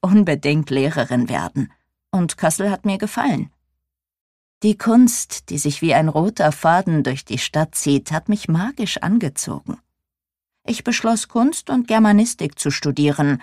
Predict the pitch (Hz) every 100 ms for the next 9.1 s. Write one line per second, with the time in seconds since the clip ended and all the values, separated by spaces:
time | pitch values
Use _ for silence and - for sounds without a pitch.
0 | - - - 180 165 151 143 208 254 -
1 | 190 - 165 - - - 170 - 117 123
2 | 123 - 131 - 127 123 - 135 117 -
3 | - - _ _ _ _ _ _ _ _
4 | _ _ _ - 233 226 277 262 - 220
5 | 240 202 202 196 233 - 196 175 165 170
6 | - 240 240 233 214 196 - 202 202 175
7 | 139 135 143 160 151 160 165 175 185 160
8 | 143 - 202 165 - - - 98 - 131